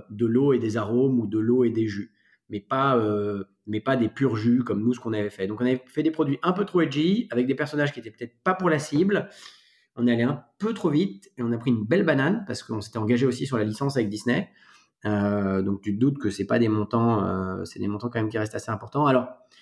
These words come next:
Disney a été très sympa, euh, sur la fin du contrat parce qu'on a demandé à ce que le contrat s'arrête et, euh, et ils l'ont accepté et ça, ça a été, euh, ça a été une chance. On a réussi à les convaincre. Alors, ils étaient pas contents du tout,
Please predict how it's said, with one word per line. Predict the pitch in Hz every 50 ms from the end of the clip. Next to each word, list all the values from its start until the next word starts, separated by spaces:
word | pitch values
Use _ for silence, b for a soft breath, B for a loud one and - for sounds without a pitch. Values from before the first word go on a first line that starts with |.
| b -
Disney | 120 120 120 156 160
a | 151 139
été | 127 113 120
très | - - 180 170
sympa, | 175 160 139 135 123 - - - _ _ _ _ _ _ _ _ _ _ - - _ _ -
euh, | 131 117 113 107
sur | - 120
la | 110 107
fin | 107 - 127 123
du | 120
contrat | 117 110 104 107 120 143 175
parce | 165 - -
qu'on | - 104 101 98 98
a | 95 95
demandé | 95 101 104 110 107
à | 104
ce | 101
que | - 98
le | -
contrat | - 104 101 - 110
s'arrête | 104 113 101 110 139 - - B B B B B B B B B B _ -
et, | 101 101 101 98
euh, | 95 95 95 92 92 90 -
et | - 107
ils | 104 101 101
l'ont | 104 101 101
accepté | 107 120 117 - - 110 101 - - 110 123 135 123
et | 101
ça, | 92 - 110
ça | 107 - 95 92
a |
été, | 92 92 - 101 101 98
euh, | 92 90 92 90
ça | - - 98
a | 98
été | 95 - 101
une | 98 98
chance. | - 113 123 151 - - -
On | 98
a | 98
réussi | 95 98 98 -
à | 104
les | 101 95
convaincre. | 113 113 117 - - -
Alors, | - 104 104
ils |
étaient | 101 - -
pas | 139 139
contents | 143 139 139 131 117
du | 113 110
tout, | -